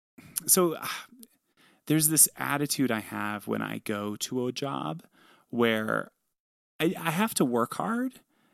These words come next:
and sometimes it's stressful, but it's ultimately always someone else's responsibility and someone else's fault.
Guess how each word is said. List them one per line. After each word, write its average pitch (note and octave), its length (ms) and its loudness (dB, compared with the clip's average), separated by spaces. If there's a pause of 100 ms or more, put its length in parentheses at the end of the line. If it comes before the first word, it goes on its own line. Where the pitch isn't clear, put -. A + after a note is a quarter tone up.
(260)
and C3+ 160 2
sometimes C#3+ 840 2
it's - 400 0 (220)
stressful, G3 840 -2 (480)
but D3 120 4
it's - 360 -4 (200)
ultimately D3+ 760 0
always A#2 460 0
someone A2+ 360 2
else's G#2+ 440 -2
responsibility A2+ 1000 -4
and A#2+ 140 -4
someone A2 260 -2
else's - 380 -2
fault. - 460 -10